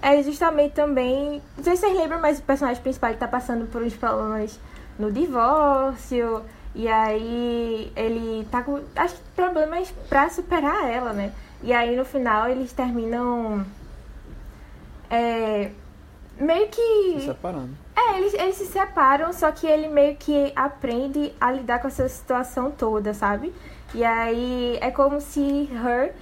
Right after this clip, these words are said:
Speaker 1: fosse também uma, sei lá, meio que uma,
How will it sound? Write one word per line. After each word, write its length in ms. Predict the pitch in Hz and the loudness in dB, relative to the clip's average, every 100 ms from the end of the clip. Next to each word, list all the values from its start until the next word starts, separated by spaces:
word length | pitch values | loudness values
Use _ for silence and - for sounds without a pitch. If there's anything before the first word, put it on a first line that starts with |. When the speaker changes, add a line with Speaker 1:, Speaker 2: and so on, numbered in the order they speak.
| - - - | -16 -16 0
Speaker 1:
fosse 340 | 262 277 - | 2 2 0
também 640 | 302 285 247 247 262 285 | 2 4 4 0 0 0
uma, 540 | 285 269 269 262 240 240 - - - - - - - - | 0 0 0 0 -2 -4 -12 -18 -18 -18 -16 -16 -16 -12
sei 140 | - 285 | 0 2
lá, 180 | 247 220 | 4 2
meio 180 | 226 | -2
que 100 | 226 | -4
uma, 160 | 233 | -6